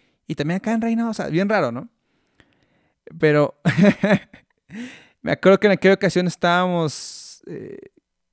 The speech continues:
creo que tú, Mildred y yo, este, creo que Dulce también, estábamos ahí en el DEPA. Y estábamos viendo, creo, una película, no sé qué estábamos haciendo, pero íbamos a hacer palomitas en microondas. Entonces, en esa ocasión se fue la luz, ¿no?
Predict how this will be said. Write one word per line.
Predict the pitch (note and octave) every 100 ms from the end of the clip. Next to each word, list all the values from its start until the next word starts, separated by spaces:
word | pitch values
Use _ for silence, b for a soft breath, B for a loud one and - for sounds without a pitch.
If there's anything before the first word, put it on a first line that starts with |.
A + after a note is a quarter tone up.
| _ _ _ _ _ -
creo | E3+
que | D#3+
tú, | - E3+
Mildred | F3 F3 E3+ D3+
y |
yo, | C#3 D3 G3 A3 - E3+
este, | C#3 - - C3 - _ _ _ _
creo | D3
que | -
Dulce | D#3 E3
también, | D3+ C#3+ C3+ D#3+
estábamos | D#3+ - C3 C3+
ahí | C#3
en | C#3
el | B2+
DEPA. | B2 D#3 F#3+ _ _ _ _ _ _ _ _ _ -
Y | - E3 D3+ D#3 D#3+ D#3+ _ _ _ -
estábamos | D3 D#3+ F3 E3+
viendo, | F#3
creo, | F#3 F3+
una | G3
película, | - C3 C#3+ - G3 E3
no | G#3+
sé | C4+
qué |
estábamos | - F4 A#3+
haciendo, | F3 A#2+
pero | - D3
íbamos | F3+ G3+
a |
hacer | A#3
palomitas | - G3 F3+ G#3+
en | G#3
microondas. | D#3+ B2+ A#2+ B2 _ _ _ _ _ _ _ _ _ _
Entonces, | - C#3 - D3 - E3 - _ _ _ _ _ _ _ -
en | C#3+
esa | D#3+
ocasión | E3 D#3+ D#3+
se | E3
fue | D#3+ E3+
la | C#3
luz, | C3+ F3
¿no? | C3+ C#3 A3